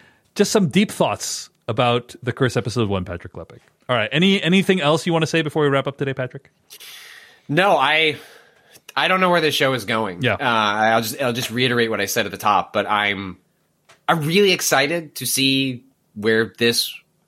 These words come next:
Speaker 2: could go. I think there's, like, a million different directions these characters could spiral in a a thousand different ways. And, you know, similar when you and I were talking about, like, our favorite parts of, like, where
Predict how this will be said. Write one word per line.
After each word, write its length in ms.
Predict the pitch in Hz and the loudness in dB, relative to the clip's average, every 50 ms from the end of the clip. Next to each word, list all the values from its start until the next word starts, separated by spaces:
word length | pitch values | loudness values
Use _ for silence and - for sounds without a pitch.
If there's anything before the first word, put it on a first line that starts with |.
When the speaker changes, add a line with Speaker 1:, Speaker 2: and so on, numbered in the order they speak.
| _ _ | _ _
Speaker 2:
could 220 | - 131 143 156 | -4 -2 0 2
go. 260 | 170 170 170 180 175 | 2 2 2 2 0
I 100 | 135 110 | -2 -2
think 120 | 107 127 117 | -2 0 0
there's, 140 | 113 104 110 | 0 0 0
like, 100 | 107 107 | -2 -2
a 60 | 101 | -2
million 380 | 101 101 107 107 113 117 117 | -2 0 0 2 2 2 2
different 280 | 107 117 110 117 107 98 | 0 0 -2 -2 -2 0
directions 560 | 104 104 104 110 - - 123 113 113 110 110 | 0 0 0 0 -2 -4 -4 -4 -4 -4 -6
these 120 | - 95 - | -8 -10 -4
characters 380 | - 113 107 101 - 113 104 | -2 -2 -2 0 0 -2 -4
could 140 | - 98 90 | -4 -4 -6
spiral 480 | - - 113 101 98 104 107 107 101 101 | -4 -2 0 0 0 0 0 0 0 0
in 140 | 95 90 | -2 -2
a 40 | - - _ _ - - - _ _ _ _ - | -4 -8 _ _ -20 -20 -20 _ _ _ _ -10
a 60 | 90 | -4
thousand 340 | - 98 95 107 107 107 98 | -2 -2 -2 -2 -2 -2 -4
different 260 | 101 98 - 98 85 | -4 -4 -4 -4 -2
ways. 480 | 92 90 92 101 110 131 127 123 - - - | 0 0 2 2 0 -2 -4 -6 -8 -8 -4
And, 540 | 95 101 98 95 95 92 92 90 90 87 85 - _ _ _ _ _ _ _ _ _ _ _ _ _ | -2 -2 0 0 0 0 -2 -2 -4 -6 -8 -10 _ _ _ _ _ _ _ _ _ _ _ _ _
you 80 | 220 | 2
know, 80 | 226 214 | 2 2
similar 280 | 220 - 156 156 165 160 | 2 2 2 2 4 2
when 120 | 156 147 | 4 4
you 80 | 139 143 | 4 4
and 100 | 139 135 | 4 2
I 80 | 135 | 2
were 160 | 127 127 123 | 2 0 -2
talking 480 | 120 - - - 120 123 120 - 131 120 | -4 -4 -2 0 2 2 2 0 -2 0
about, 260 | 107 117 117 117 - | 2 2 2 2 2
like, 140 | 107 107 98 | 0 -2 0
our 200 | 110 104 - - _ _ _ _ _ _ _ _ _ - | -2 -2 -4 -8 _ _ _ _ _ _ _ _ _ -8
favorite 380 | - - 120 120 117 120 110 | -2 0 2 2 2 0 -2
parts 340 | - 110 110 110 107 110 - | -2 0 0 0 0 0 -2
of, 140 | 110 95 90 | -2 -2 0
like, 180 | 101 98 - - | -2 -2 -2 -4
where 200 | 104 98 90 | -4 -6 -6